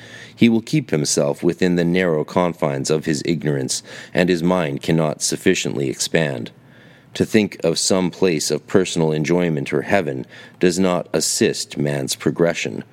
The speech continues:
If such a person desists from doing a wicked act, or denies himself a material pleasure, he does not do so from any innate love of good,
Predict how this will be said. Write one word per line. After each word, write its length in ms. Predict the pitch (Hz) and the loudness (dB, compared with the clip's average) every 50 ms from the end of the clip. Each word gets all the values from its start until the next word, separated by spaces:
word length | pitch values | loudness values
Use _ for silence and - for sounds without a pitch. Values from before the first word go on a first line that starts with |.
| - - - - - - - - _ | -20 -20 -20 -20 -20 -20 -20 -8 _
If 200 | - 85 90 - | 2 2 2 2
such 320 | - - 101 98 - - - | 0 0 0 0 0 -2 -4
a 100 | 90 85 | -4 -4
person 480 | - - 110 101 92 - 90 82 78 | 2 2 4 4 4 2 0 0 0
desists 840 | 69 80 80 - - - 139 120 - - - - - - - - - | 0 0 0 0 2 2 2 2 0 -4 -8 -10 -8 -8 -6 -8 -8
from 480 | - - - - 85 78 71 73 71 64 | -10 -2 2 2 2 2 2 -2 -2 0
doing 360 | - 95 95 87 78 73 - | 2 2 2 2 2 0 -2
a 140 | - 73 67 | -2 -2 0
wicked 380 | 67 76 85 - - 78 - - | 0 0 0 0 -2 -4 -2 0
act, 460 | - 87 82 76 78 - - - - - - - - - - - - - | 0 0 2 0 -2 -6 -10 -14 -18 -20 -20 -20 -20 -20 -20 -18 -4 0
or 140 | 85 87 80 | 2 2 2
denies 520 | 76 85 82 87 90 92 90 85 80 - | 2 0 0 2 2 2 2 0 0 -2
himself 600 | - 82 80 - - - 92 80 76 76 - - - | -2 -2 0 0 0 2 2 2 2 0 -4 -4 -2
a 200 | - 76 76 73 | 0 0 0 0
material 540 | 76 73 - - - 101 90 85 78 73 69 | 0 -2 -2 0 2 2 2 2 2 0 -2
pleasure, 540 | - - - 95 90 78 76 71 76 80 - - - - - - | -2 0 2 2 2 2 0 -2 -4 -4 -6 -10 -16 -20 -20 -6
he 160 | - - 87 | -2 0 0
does 360 | 80 80 98 98 101 98 90 90 | 2 2 2 2 2 0 0 0
not 300 | 90 87 87 - - - | 0 0 0 -2 0 2
do 180 | 104 117 120 | 2 2 2
so 300 | 110 - - 73 69 67 | 2 0 0 0 0 -2
from 220 | - - 78 73 - | -2 -2 -2 -2 0
any 320 | - 82 82 76 69 - | 0 0 0 0 -2 -2
innate 480 | - 76 73 71 80 85 80 - - - | -2 0 0 2 2 0 0 -2 -4 -4
love 400 | 71 73 73 80 82 76 71 65 | -2 0 2 2 2 0 -2 -2
of 200 | 73 67 - - - | -4 -6 -6 -4 -2
good, 320 | 76 80 71 62 55 - | 0 0 0 0 -4 -8